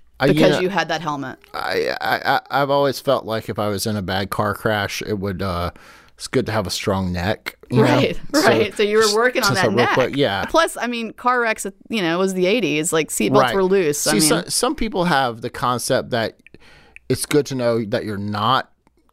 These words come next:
Speaker 1: going to hit something and you just, your body's kinda goosey-loosey.
Speaker 2: <laughs>
Speaker 1: I'm, I'm in the opposite camp. I think it's good just to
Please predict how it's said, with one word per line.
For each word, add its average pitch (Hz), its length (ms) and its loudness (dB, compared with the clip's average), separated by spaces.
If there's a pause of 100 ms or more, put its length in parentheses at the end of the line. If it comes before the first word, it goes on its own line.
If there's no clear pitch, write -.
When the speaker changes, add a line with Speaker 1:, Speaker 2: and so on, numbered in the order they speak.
Speaker 1:
going 127 240 0
to 120 60 2
hit 131 180 -2
something 139 480 0
and 107 100 -2
you 101 60 -6
just, - 260 -6
your 120 120 0
body's 110 400 0
kinda 113 360 -2 (480)
goosey-loosey. 123 640 0 (200)
Speaker 2:
<laughs> - 480 -6
Speaker 1:
I'm, 151 280 2
I'm 147 180 0
in 147 80 -2
the 139 60 2
opposite 120 460 -2
camp. 117 280 -4
I 120 60 0
think 117 180 -4
it's 104 140 -4
good 127 160 0
just 101 220 -6
to 107 140 -2